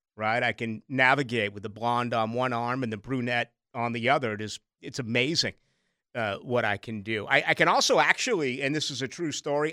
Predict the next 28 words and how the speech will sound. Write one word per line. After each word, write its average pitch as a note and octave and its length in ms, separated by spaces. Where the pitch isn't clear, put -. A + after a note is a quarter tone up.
I C#3+ 80
can C#3+ 220
put - 320
myself E3+ 580
in G3 280
the D3 100
dream D3 340
where C#3 100
I C#3+ 100
actually C#3+ 380
see G3+ 360
myself. D#3 560
And C#3 500
I B2+ 140
always A3 340
don't F#3+ 260
like D#3 320
what E3 240
I G#2+ 140
see, - 400
which C3+ 460
is B2 260
good A#3 400
because B2 300
you C3+ 80
can C3+ 120
actually C3+ 540
work C#3+ 460